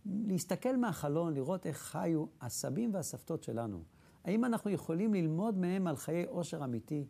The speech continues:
ותוך כדי העיסוק בהשלכות של דיני מוקצה שלמדנו השבוע, הרי בשבת אין להזיז חפצים שאינם שימושיים בשבת. והאדם מקצה אותם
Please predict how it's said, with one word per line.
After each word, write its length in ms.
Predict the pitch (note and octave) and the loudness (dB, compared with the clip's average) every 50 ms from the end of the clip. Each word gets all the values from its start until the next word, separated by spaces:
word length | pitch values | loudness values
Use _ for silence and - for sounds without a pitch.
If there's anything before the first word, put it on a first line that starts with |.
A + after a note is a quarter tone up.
| - - - - - - - - - - - | -8 -18 -20 -20 -20 -20 -20 -20 -14 -6 -4
ותוך 280 | B2+ - A#3+ B3 B3 B3 | -2 0 0 0 0 0
כדי 200 | - A3+ G3+ A3 | 0 2 4 4
העיסוק 600 | G3+ F3 C#3 - - - F#3+ C#3+ - - - - - - - - - - - - - - - - | 4 4 2 2 2 2 2 0 0 -2 -16 -20 -20 -20 -20 -20 -20 -20 -20 -20 -20 -14 -6 -4
בהשלכות 760 | C3+ C#3+ C3+ B2 A#2 - - D#3+ C#3+ - - A#3+ B3+ B3 | -2 0 0 0 -2 -2 -2 -4 -4 -2 -2 -2 -2 -2
של 160 | - - F3+ D3+ | 0 0 0 2
דיני 300 | B2+ D3 D#3 F3+ F#3+ E3+ | 2 2 2 2 4 4
מוקצה 400 | E3 G#3+ G#3+ - - - C#3 A#2 | 4 2 2 0 -2 -4 -4 -2
שלמדנו 560 | - B2+ B2+ A#2+ C3 E3+ G3 F3 D3+ D#3 C3+ | -2 -2 0 0 2 2 2 2 0 0 -2
השבוע, 520 | G#2+ - - A#2 A#2 G3+ A3+ F#3 C#3+ C#3+ C#3 - - - - - - - - - | -2 -4 -6 -4 -2 0 0 0 0 -2 -6 -10 -18 -20 -20 -20 -20 -20 -14 -6
הרי 200 | - B2+ A#2+ D#3+ | -2 0 2 4
בשבת 640 | E3+ D#3+ - - D#3 C#3+ E3+ A#3 A#3+ G#3+ - - - - - - - - - - - - | 4 2 2 2 2 2 2 2 0 0 -2 -6 -16 -20 -20 -20 -20 -20 -20 -18 -8 -2
אין 200 | A3 A#3+ B3+ B3 | 2 4 4 4
להזיז 380 | A3 F#3+ D#3 C3 C3 G3 F3+ - | 4 4 4 2 2 0 0 0
חפצים 640 | - D#3+ - - A#2 - - F3 D3 A2+ G2+ G2+ G#2+ - - - - - - | -2 -4 -2 -4 -4 -2 0 0 0 0 0 -4 -6 -12 -18 -20 -20 -20 -18
שאינם 460 | - - - E3+ D#3 D#3+ G#3+ A#3+ A#3 F3+ | -8 -2 0 2 4 4 4 4 2 2
שימושיים 760 | - - G3+ F3+ E3 D3 - - F3+ F#3+ G3 E3+ D#3+ F3+ - - - - _ - - C#3 | 2 2 2 4 4 2 2 2 2 2 2 2 2 0 -4 -8 -16 -20 _ -12 -6 -4
בשבת. 580 | B2+ A#2+ - C3+ A#2+ G2+ F#2 E2+ - - - - - - _ - - - | -2 -2 0 0 -2 -2 -2 -4 -6 -12 -20 -20 -20 -20 _ -16 -8 -4
והאדם 560 | A#2 G#2+ G#2+ A2+ A2+ C3 D#3+ A#3+ B3+ A3+ G3 | -2 0 2 2 2 2 2 4 4 4 4
מקצה 420 | F#3+ D3+ - - - - - C#4+ B3+ | 4 2 0 -2 -8 -4 0 2 2
אותם 460 | G3+ D3 - - C3+ A2 G2 F#2 | 2 2 0 0 -2 0 0 -2